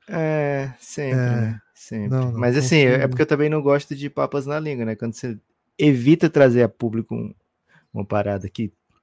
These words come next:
Speaker 1: provavelmente pro bem do podcast deveria ser evitada mesmo, eu ainda assim fico insistindo pra que você fale, né? Mas, Gibas, hoje temos esse modelo, né, de podcast, onde a gente vai trazendo nomes crocantes e alguns emborrachados.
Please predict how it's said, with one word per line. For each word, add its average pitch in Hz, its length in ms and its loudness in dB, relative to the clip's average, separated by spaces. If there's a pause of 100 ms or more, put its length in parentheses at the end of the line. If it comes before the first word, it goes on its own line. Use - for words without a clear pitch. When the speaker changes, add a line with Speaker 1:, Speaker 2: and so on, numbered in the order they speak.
Speaker 1:
provavelmente 104 460 0
pro 113 120 -4
bem 107 120 4
do 95 80 -4
podcast 101 460 0
deveria 101 260 -2
ser 104 140 -4
evitada 98 380 -4
mesmo, 113 420 -4 (640)
eu 101 200 2
ainda 110 280 2
assim 110 280 -6
fico 117 280 -10
insistindo 110 480 -12
pra 113 120 -10
que - 120 -16
você 110 420 -8
fale, 101 580 -6
né? 90 200 -12 (420)
Mas, 180 200 4
Gibas, 202 920 4 (120)
hoje 214 720 2
temos 143 380 -2
esse 117 720 -4 (140)
modelo, 143 680 4
né, 127 160 2
de 127 120 -6
podcast, 110 600 -6
onde 101 120 -8
a - 20 -6
gente 107 160 -8
vai 107 120 -6
trazendo 104 340 -6
nomes 104 320 -6
crocantes 120 680 -8
e 185 60 -10
alguns 135 300 -6
emborrachados. 120 840 -6